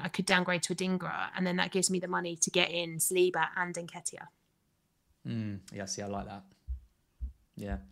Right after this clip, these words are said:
Speaker 2: Uh, Jonathan
Speaker 1: Yeah.
Speaker 2: Smith,
Speaker 1: I mean, it
Speaker 2: as
Speaker 1: doesn't
Speaker 2: you
Speaker 1: have to be Adingra either. I can go anyone in there.
Speaker 2: Yeah, a Palmer or so-, someone. Um,
Speaker 1: Yeah, exactly.
Speaker 2: Jon-, Jonathan Smith says, "As you worried about Mitoma's F P L output when Estu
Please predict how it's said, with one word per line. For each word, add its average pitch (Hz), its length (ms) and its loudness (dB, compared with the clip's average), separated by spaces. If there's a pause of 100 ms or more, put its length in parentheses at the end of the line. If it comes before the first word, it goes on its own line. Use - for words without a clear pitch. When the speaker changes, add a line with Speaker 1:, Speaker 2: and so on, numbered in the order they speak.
(340)
Speaker 2:
Uh, 117 180 4
Jonathan 175 260 2
Speaker 1:
Yeah. 165 80 4
Speaker 2:
Smith, 175 160 10
Speaker 1:
I - 20 12
mean, 277 60 12
it - 40 12
Speaker 2:
as 320 120 12
Speaker 1:
doesn't 285 60 12
Speaker 2:
you 285 40 12
Speaker 1:
have 285 60 8
to - 80 2
be 214 80 12
Adingra 196 340 10
either. 180 180 10
I 160 80 8
can 196 140 6
go 190 120 12
anyone 175 360 10
in 151 120 0
there. 151 180 -2 (440)
Speaker 2:
Yeah, 120 240 -2 (100)
a 113 100 -6
Palmer 101 500 -2
or 95 260 -4 (380)
so-, - 180 -16
someone. 101 360 -8 (600)
Um, 135 300 4
Speaker 1:
Yeah, 233 200 0
exactly. - 320 0
Speaker 2:
Jon-, 170 280 0
Jonathan 165 240 0
Smith 165 160 0
says, 151 140 -2
"As 151 220 2
you 151 120 2
worried 156 100 8
about 139 260 2
Mitoma's 139 440 0
F 135 120 -2
P - 140 0
L 135 160 2
output 131 560 0
when 120 120 -4
Estu 120 300 -4